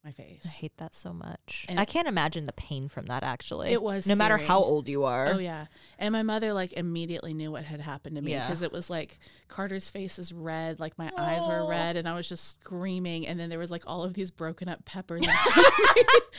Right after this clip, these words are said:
Speaker 1: And she was like, "God damn it." <laughs> And it was, like, Margarita and Salsa Festival back when my cousin used to play.
Speaker 2: Oh.
Speaker 1: I'm related to Pat Green. He's, like, my second cousin. Hey, shout out, Pat.
Speaker 2: Shout
Speaker 1: And
Speaker 2: out.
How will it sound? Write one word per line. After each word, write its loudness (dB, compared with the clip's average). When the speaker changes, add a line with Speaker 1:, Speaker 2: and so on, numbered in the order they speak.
Speaker 1:
And 0
she 4
was 4
like, 0
"God 6
damn 6
it." 6
<laughs> 6
And 2
it 4
was, 2
like, 0
Margarita 4
and 4
Salsa 0
Festival -2
back -2
when -8
my -4
cousin -6
used -6
to -8
play. -8
Speaker 2:
Oh. -4
Speaker 1:
I'm 4
related 2
to -8
Pat -6
Green. -4
He's, -4
like, -8
my -6
second -8
cousin. -6
Hey, -6
shout -8
out, -10
Pat. -8
Speaker 2:
Shout -4
Speaker 1:
And 4
Speaker 2:
out. 2